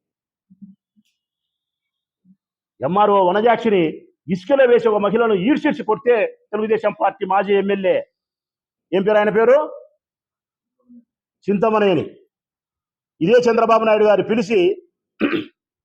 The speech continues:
ఎంఆర్ఓ వనజాక్షిని అడిచినాడు, చింతమనేని అడసలే.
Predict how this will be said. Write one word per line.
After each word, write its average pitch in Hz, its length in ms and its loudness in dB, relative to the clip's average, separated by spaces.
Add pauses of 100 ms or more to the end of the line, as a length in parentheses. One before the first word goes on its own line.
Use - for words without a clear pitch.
(420)
ఎంఆర్ఓ 190 480 0
వనజాక్షిని 190 540 0
అడిచినాడు, 139 380 -6 (1500)
చింతమనేని 208 480 2
అడసలే. 175 360 0